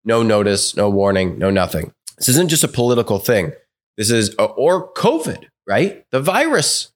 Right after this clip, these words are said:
coming from a lab. Oh, now we can talk about it coming from a lab, but we couldn't talk about it. Couldn't even talk about it coming from a lab. Certainly in twenty twenty, we got into hot water talking about it in January of twenty-one.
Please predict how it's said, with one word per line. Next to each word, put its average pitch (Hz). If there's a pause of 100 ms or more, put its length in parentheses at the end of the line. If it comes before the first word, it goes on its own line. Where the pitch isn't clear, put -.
(120)
coming 196
from 190
a 202
lab. 156
Oh, 202
now 151
we 214
can 170
talk 160
about 135
it 131
coming 131
from 110
a 95
lab, 104
but 95
we 165
couldn't 233
talk -
about -
it. - (260)
Couldn't 247
even 233
talk -
about 90
it - (300)
coming 147
from 143
a 131
lab. 98 (500)
Certainly 185
in 98
twenty 107
twenty, 160 (220)
we 208
got 151
into 113
hot 127
water 123
talking 127
about 117
it 107
in 95
January 127
of 104
twenty-one. 131